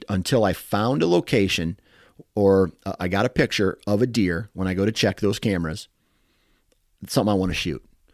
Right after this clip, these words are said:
Then guess what I do? I bring more cameras into that area. Maybe fifty yards down a field edge or fifty yards into the timber on a main trail or fifty yards, uh, or a hundred yards down into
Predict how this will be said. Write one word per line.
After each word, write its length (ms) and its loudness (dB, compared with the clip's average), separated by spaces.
Then 200 6
guess 180 4
what 100 -4
I 80 -6
do? 240 -10
I 100 0
bring 220 4
more 220 4
cameras 400 0
into 140 -2
that 160 -4
area. 340 -8
Maybe 560 2
fifty 440 -4
yards 280 0
down 380 -4
a 80 -10
field 300 -4
edge 320 -8
or 400 -4
fifty 260 -4
yards 400 -2
into 560 -2
the 80 -4
timber 320 -2
on 100 -4
a 40 -6
main 240 -4
trail 320 -4
or 160 -8
fifty 360 -4
yards, 440 -2
uh, 320 -6
or 160 -6
a 60 -4
hundred 280 2
yards 280 -2
down 240 -4
into 640 -2